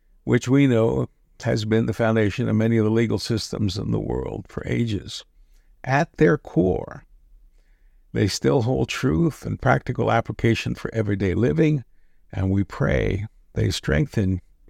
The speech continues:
your faith and your walk with the Lord. I'm talking about the Ten Commandments.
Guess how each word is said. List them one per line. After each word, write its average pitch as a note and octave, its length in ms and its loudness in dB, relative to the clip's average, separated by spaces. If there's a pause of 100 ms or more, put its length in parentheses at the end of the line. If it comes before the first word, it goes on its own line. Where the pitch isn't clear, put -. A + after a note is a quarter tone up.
(120)
your A2 200 -4
faith - 540 -2 (720)
and G#2+ 200 0
your G#2+ 140 4
walk G2+ 420 2 (580)
with - 180 -6
the - 100 -2
Lord. F#2 220 -4 (440)
I'm E2+ 140 -2
talking A2 280 2
about - 220 0
the A#2+ 100 -10
Ten A2+ 220 0
Commandments. - 760 -4